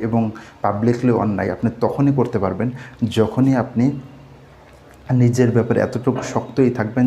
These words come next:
যে আমার কোনো সমস্যা হবে না, তখনই কিন্তু এরকম ভয়ানক অন্যায় আপনি করতে পারবেন। আপনি য-, আপনার ভিতরে যখন ভয়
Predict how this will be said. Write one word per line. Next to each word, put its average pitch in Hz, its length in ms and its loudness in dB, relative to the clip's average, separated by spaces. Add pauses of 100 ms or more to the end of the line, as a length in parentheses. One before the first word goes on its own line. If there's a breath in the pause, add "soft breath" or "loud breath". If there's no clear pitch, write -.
যে 123 140 0
আমার 104 220 -2
কোনো 110 120 -2 (100)
সমস্যা 98 420 -6
হবে - 220 -6
না, - 60 -10 (640 loud breath)
তখনই 127 300 2
কিন্তু 135 240 2
এরকম 123 220 -2 (120)
ভয়ানক 131 420 2 (200)
অন্যায় 107 360 0
আপনি - 160 -8 (140)
করতে - 300 -4
পারবেন। 92 280 -4 (760 loud breath)
আপনি - 220 0
য-, - 200 -6
আপনার 127 220 0
ভিতরে 123 280 0
যখন 131 140 0 (140)
ভয় 123 180 0